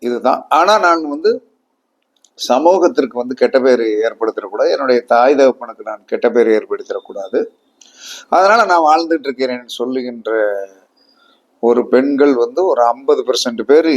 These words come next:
என் கண் முன்னாலே பார்த்திருக்கேன்.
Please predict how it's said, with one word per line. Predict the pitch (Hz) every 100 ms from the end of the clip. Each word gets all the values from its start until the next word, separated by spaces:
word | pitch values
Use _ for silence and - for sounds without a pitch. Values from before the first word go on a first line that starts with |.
| 113
என் | 113 -
கண் | 113 123 131
முன்னாலே | 123 120 117 120 131 113 95 _ _ _ _ _ _ _ _ _ _ _ _ - -
பார்த்திருக்கேன். | 123 - - _